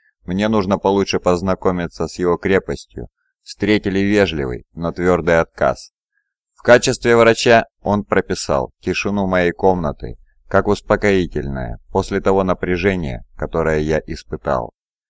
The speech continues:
Конечно, я надеялся случайно встретиться с Евой, но рассудок подсказывал, что сейчас гораздо важнее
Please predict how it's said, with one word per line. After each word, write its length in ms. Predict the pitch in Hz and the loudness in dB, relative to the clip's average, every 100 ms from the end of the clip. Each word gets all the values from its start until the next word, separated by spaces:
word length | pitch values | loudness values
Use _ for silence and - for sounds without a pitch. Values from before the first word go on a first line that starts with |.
| _ _ | _ _
Конечно, 580 | - 107 135 131 - 73 | -2 0 2 0 -2 -4
я 140 | 73 90 | -2 -2
надеялся 680 | 98 90 95 76 67 - - | -2 2 2 2 -2 -10 -14
случайно 640 | - - 95 - 104 95 | -12 -8 -4 0 2 0
встретиться 560 | 87 - 85 85 82 85 | -4 -4 -4 -4 -6 -8
с 140 | - | -8
Евой, 480 | 85 78 65 62 55 _ _ _ _ | -6 -4 -4 -6 -12 _ _ _ _
но 180 | 90 98 | 0 4
рассудок 500 | 104 - 117 107 - | 4 2 0 0 2
подсказывал, 760 | 104 - 95 80 69 65 62 - _ | 0 0 2 2 2 -6 -8 -12 _
что 260 | - - 90 | -10 -6 -4
сейчас 540 | 104 - 117 107 - | -4 0 4 4 2
гораздо 480 | - 87 87 82 90 | -2 2 2 2 2
важнее 540 | 87 80 95 90 71 | 0 0 -4 -4 -4